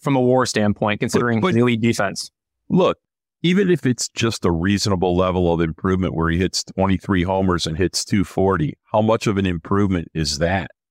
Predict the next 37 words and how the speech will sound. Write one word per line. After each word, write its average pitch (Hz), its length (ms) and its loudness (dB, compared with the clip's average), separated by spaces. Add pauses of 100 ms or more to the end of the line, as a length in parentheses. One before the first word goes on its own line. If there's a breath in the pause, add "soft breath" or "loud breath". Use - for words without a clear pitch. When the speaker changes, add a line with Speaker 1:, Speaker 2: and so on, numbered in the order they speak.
(260)
Speaker 1:
I 143 60 -2
mean, 143 140 0
Mark, 143 280 0
if 123 160 -2
you 135 120 2
look 139 140 0
at 147 60 0
what 139 80 0
he 131 60 0
does 135 180 0
defensively, 127 580 0
you 113 120 0
could 113 120 0
still 139 240 0
argue 123 280 2
that 113 140 0
that 123 180 2
might 123 260 2
be 123 160 2
the 117 100 2
best 117 280 -2
player 123 320 2
in 117 60 2
the 113 60 2
American 113 380 0
League 104 140 0
Central, 127 420 0
considering 117 480 0
the 117 60 2
defense 117 460 -2
and 113 100 2
the 107 40 0
fact 117 220 -2
that 120 100 2
now 117 180 2
he's 113 120 0
hitting, 120 340 0